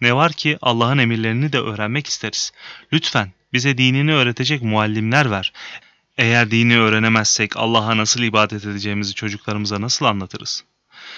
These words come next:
Şefaat yağmurlarıyla yüklü bir bulutu andıran Gülüm, gözlerdeki yağmurları coşkuyla boşandıracak bu müjdeli teklife pek sevindi. Oraya gönderilecek en uygun kişiler mescidin sofrasında kalan seçkinler seçkini müminler olabilirdi.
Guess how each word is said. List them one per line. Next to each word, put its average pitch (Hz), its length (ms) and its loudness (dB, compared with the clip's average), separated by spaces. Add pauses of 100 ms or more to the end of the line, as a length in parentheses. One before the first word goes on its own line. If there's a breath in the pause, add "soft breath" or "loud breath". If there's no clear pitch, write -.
(200 loud breath)
Şefaat 165 560 4
yağmurlarıyla 151 600 6
yüklü 131 320 4
bir 127 180 2
bulutu 135 300 0
andıran 110 380 2
Gülüm, 117 500 -2
gözlerdeki 127 640 0
yağmurları 120 540 2
coşkuyla 120 520 2
boşandıracak 113 760 0
bu 135 160 -2
müjdeli 127 340 2
teklife 117 380 -8 (100)
pek 117 200 -6
sevindi. 104 460 -6 (500 loud breath)
Oraya 170 260 8
gönderilecek 123 720 4
en 170 220 4
uygun 127 400 2
kişiler 143 420 2 (240 loud breath)
mescidin 127 340 0
sofrasında 120 560 -2
kalan 117 260 2
seçkinler 131 580 0
seçkini 127 480 -2
müminler 113 420 0
olabilirdi. 101 600 -6